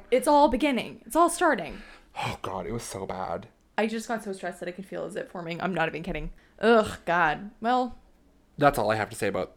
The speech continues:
Speaker 2: that, and also The Uninvited.
Speaker 1: Let's write it.
Speaker 2: Let's do it.
Speaker 1: Scary.
Speaker 2: I put five.
Speaker 1: Yeah, I would agree with that.
Speaker 2: I think it's, like, teetering on, like,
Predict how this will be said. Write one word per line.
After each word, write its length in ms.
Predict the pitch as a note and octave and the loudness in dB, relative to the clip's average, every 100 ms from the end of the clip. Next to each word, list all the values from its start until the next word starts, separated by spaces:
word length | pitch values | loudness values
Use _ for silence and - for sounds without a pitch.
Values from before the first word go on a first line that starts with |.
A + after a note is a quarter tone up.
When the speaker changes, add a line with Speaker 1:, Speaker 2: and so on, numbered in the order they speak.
| - | -12
Speaker 2:
that, 520 | A#2 A#2+ F3+ E4 - - | 2 6 6 4 -4 -4
and 140 | A#2+ | -2
also 460 | A#2 A#2 C3 B2+ B2+ - _ - | 0 2 2 2 0 -8 _ -10
The 120 | A2+ | -2
Uninvited. 560 | G#2 G2+ F#2+ - - - - - - - | 0 -2 -4 -8 -8 -10 -14 -20 -20 -6
Speaker 1:
Let's 220 | G3 G3 | -6 -2
write 160 | F#3 F3+ | 0 0
it. 220 | E3 - - _ - | -2 -4 -20 _ -6
Speaker 2:
Let's 160 | C3 - | -6 -2
do 180 | E3+ | 0
it. 180 | A#2+ F2+ - | 2 0 -8
Speaker 1:
Scary. 640 | - D#4+ G#4 - - G#3 _ _ _ - | -6 -4 -2 -4 -10 -16 _ _ _ -6
Speaker 2:
I 40 | |
put 160 | D#4+ F#4+ | -2 -2
five. 600 | - G2 G2+ G2 G2+ - - G#4 | 4 6 6 4 0 -8 -12 -6
Speaker 1:
Yeah, 120 | A4 - | -6 -2
I 80 | C4+ | -2
would 80 | D#4+ | -2
agree 160 | C4 | -4
with 140 | G#3 G#3 | -4 -2
that. 100 | A3+ | 0
Speaker 2:
I 40 | |
think 120 | G3 | 2
it's, 100 | F#3+ | 4
like, 180 | F#3+ F3+ | 2 0
teetering 420 | - A2+ A2 A2+ A2 | -6 -2 2 2 4
on, 160 | G#2 | 2
like, 320 | G#2 F#2+ F#2 | 2 0 -2